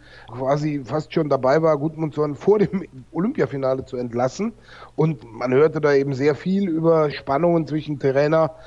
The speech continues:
und Mannschaft, aber das machte denen dann nichts aus und man muss natürlich sagen, dann ein überragender Mikkel Hansen und ein überragender Niklas Landin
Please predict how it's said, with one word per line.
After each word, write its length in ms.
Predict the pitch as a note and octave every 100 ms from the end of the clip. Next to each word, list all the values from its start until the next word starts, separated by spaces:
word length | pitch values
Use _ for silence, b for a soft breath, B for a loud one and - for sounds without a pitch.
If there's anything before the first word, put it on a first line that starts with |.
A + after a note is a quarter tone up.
| B B
und 120 | C#3+
Mannschaft, 420 | C3+ D3+ F#3+ C3+
aber 200 | E3 E3 - -
das 180 | C#3 D3
machte 240 | D3 D#3+
denen 160 | D#3 D3
dann 120 | C#3
nichts 140 | A2+
aus 240 | B2 D#3+ - B B
und 80 | D#3+
man 100 | D#3
muss 120 | C#3
natürlich 280 | C3+ C#3+ B2+
sagen, 280 | C3 C3+
dann 220 | B2+ B2+ B2
ein 220 | B2+ C3
überragender 520 | F3 E3+ C#3 C#3 C3+
Mikkel 260 | C3+ C3 A#2+
Hansen 320 | D3 E3+ F3
und 100 | D3
ein 100 | C3
überragender 560 | C#3 D3+ C3 C3 C3 B2
Niklas 360 | B2+ C3+ B2+
Landin 440 | B2 A#2 A2+ D3+